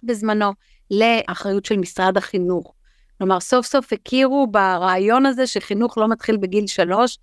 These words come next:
אלא שבעצם החינוך והטיפול כבר בגילאים המאוד מוקדמים הוא פרופסיה והוא משהו שצריך להשקיע בו, לא רק כדי שאנשים יצאו לעבוד,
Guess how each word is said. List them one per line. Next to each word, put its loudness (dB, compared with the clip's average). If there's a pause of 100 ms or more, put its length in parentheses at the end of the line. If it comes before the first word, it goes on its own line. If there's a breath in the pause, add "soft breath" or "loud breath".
(320)
אלא 2
שבעצם 0
החינוך -4
והטיפול 0
כבר 2
בגילאים -2 (260)
המאוד 2
מוקדמים 2
הוא 0
פרופסיה 2
והוא -2
משהו 0
שצריך -8
להשקיע 0
בו, 2 (360)
לא 4
רק 2
כדי -2
שאנשים -4
יצאו -4
לעבוד, 2